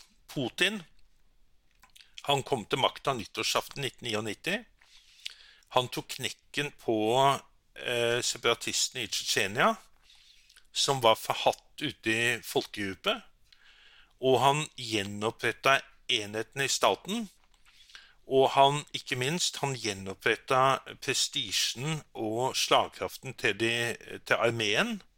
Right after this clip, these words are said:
eh, og han avskaffet det politiske kaoset, og han sluttet å opptre som en klovn, sånn som Jeltsin tidvis hadde gjort,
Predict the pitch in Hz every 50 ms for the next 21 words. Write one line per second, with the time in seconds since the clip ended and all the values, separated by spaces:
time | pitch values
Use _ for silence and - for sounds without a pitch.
0 | _ _ _ - _ _ _ - - - - - - - - - - - - _
1 | _ - - - 135 139 135 135 139 - - 135 131 123 117 117 131 135 143 135
2 | - _ - 110 104 92 90 87 95 - - - - - 131 - - - 127 117
3 | 113 123 - - 131 113 101 90 - - - - - - - - - 113 95 90
4 | 92 95 - - - 208 254 214 - - - _ _ _ _ _ _ _ - -
5 | - - _ _ - - - - _ 131 131 127 127 135 139 - - - - -
6 | - 165 - - _ _ - 101 101 107 113 - 139 143 123 98 - - - -
7 | - 127 120 - - - 110 101 131 127 - - - - 127 127 147 170 196 208
8 | 190 175 143 - - - - - - - 127 113 101 - - - 131 120 123 127
9 | 120 104 - - 87 - - 120 104 90 - - - - - 135 120 117 117 110
10 | 101 87 - _ _ _ _ _ - - 143 120 92 92 101 101 - - - 117
11 | 107 110 135 190 247 233 - - - -